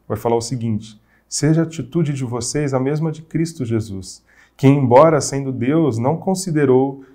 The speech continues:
que o ser, que o ser igual a Deus era algo que devia apegar-se, mas esvaziou-se de si mesmo,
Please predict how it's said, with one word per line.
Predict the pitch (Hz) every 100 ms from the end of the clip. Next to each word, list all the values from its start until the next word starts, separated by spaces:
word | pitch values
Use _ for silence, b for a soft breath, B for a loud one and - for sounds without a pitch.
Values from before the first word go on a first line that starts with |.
| _
que | 120
o | 110
ser, | - - 131 - -
que | - 117
o |
ser | 113 165 160
igual | 127 120 123
a |
Deus | 113 110 127 147
era | 120 110
algo | 110 120 127 127
que | 123
devia | 113 107 117
apegar-se, | 113 123 107 92 85 - - b b b b
mas | 120 123
esvaziou-se | 131 117 117 131 117 131 139 156 135 -
de | 104
si | 104 -
mesmo, | 139 127 131 104